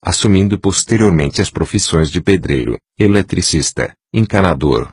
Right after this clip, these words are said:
pintor, sapateiro, árbitro de futebol, capoeirista, treinador de times de futebol, compositor, pai de santo, puxador de bloco carnavalesco,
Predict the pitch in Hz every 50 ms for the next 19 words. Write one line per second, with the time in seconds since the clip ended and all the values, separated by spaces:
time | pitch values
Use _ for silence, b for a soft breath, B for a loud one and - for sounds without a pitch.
0 | _ _ _ - 98 98 90 - - 78 65 55 50 - - _ _ _ - -
1 | - - 78 - - 85 - - 78 60 - - - - _ _ - 104 110 113
2 | 113 107 120 117 - 117 113 104 107 101 - - 80 - 101 87 78 76 65 60
3 | - - _ _ _ - 98 87 - 104 101 95 85 76 78 78 - - - -
4 | - - _ _ _ - - 117 123 120 117 107 85 80 78 71 62 76 73 -
5 | - 90 85 76 71 67 78 80 - - 92 - 98 85 78 73 64 50 50 -
6 | - _ _ _ _ - 95 87 82 - 92 90 80 85 82 - - 73 64 -
7 | 50 - - _ _ _ _ _ - 82 76 71 76 80 - - - 73 62 58
8 | - 55 - - _ _ _ _ - 117 104 - - 98 78 67 73 87 87 85
9 | 95 101 80 73 87 92 95 98 - 104 - 92 82 80 82 78 71 76 73 73
10 | 78 80 - - - - -